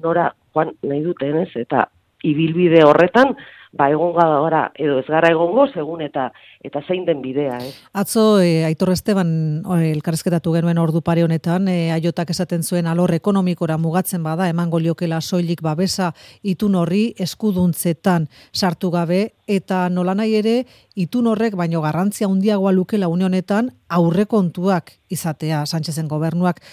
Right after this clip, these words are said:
Speaker 2: Zuek Sánchezen aurrekontuak babesteko prest zeundekete egoera honetan, testuinguru honetan?
Speaker 1: Bueno, eh, guk, eh, alor ekonomikoari bakarrik ez diogu, eh, garrantzia ematen. Eh, alor sozialari ematen diogu garrantzia.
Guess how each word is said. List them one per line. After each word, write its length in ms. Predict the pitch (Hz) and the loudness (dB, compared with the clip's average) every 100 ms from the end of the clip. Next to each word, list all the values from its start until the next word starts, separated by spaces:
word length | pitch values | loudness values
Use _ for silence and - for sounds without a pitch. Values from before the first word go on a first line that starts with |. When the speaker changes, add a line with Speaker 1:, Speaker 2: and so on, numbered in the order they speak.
| - | -12
Speaker 2:
Zuek 380 | - 214 233 240 | -4 2 2 2
Sánchezen 460 | 254 226 214 214 | -2 -2 -2 -2
aurrekontuak 640 | 202 190 196 196 196 202 180 | 0 -2 -2 -2 -2 -2 -2
babesteko 640 | 175 175 180 - 180 185 175 | 0 0 -2 -4 -2 -2 0
prest 320 | 175 185 - | -2 -2 -4
zeundekete 580 | 180 180 175 165 208 269 - _ | -4 -2 -4 -2 -2 -4 -12 _
egoera 320 | 170 165 180 160 | -6 -2 0 0
honetan, 380 | 160 151 190 | -2 -2 -2
testuinguru 460 | 233 175 180 165 160 | -2 -4 -2 0 -2
honetan? 420 | 147 147 170 247 - _ _ _ - - - - _ _ | -4 -4 -4 -4 -6 _ _ _ -20 -20 -20 -20 _ _
Speaker 1:
Bueno, 600 | - 165 165 165 160 - | -6 4 6 8 6 4
eh, 400 | 175 165 165 156 | 4 4 4 -2
guk, 360 | 170 202 - 208 | -4 -6 -4 2
eh, 200 | 180 156 | 4 4
alor 320 | - 180 196 196 | 2 -2 -2 -2
ekonomikoari 880 | 185 196 202 220 208 - 190 185 202 | -4 -4 -4 -4 -6 -6 -4 -2 -2
bakarrik 380 | 175 196 196 202 | -2 -2 -8 -8
ez 80 | 196 - | -10 -6
diogu, 540 | 214 202 175 175 160 - | -2 -2 -2 -4 -6 -10
eh, 800 | - 156 151 143 139 135 127 120 - _ | -10 -6 -4 -4 -6 -6 -8 -10 -14 _
garrantzia 580 | 180 151 147 151 - 139 | -6 -2 -2 -2 -4 -4
ematen. 400 | 139 214 147 123 - - - - - - _ _ | 2 2 0 -6 -12 -20 -20 -20 -20 -20 _ _
Eh, 180 | - 127 | -6 -2
alor 240 | 123 165 175 | 4 4 4
sozialari 640 | 175 - 214 214 147 196 | -4 2 4 4 2 -2
ematen 340 | 147 147 143 139 | -2 -4 -4 -6
diogu 340 | 147 143 151 | -6 -4 -4
garrantzia. 680 | 131 139 147 147 - 147 170 | -2 -2 -2 -4 -6 -2 -2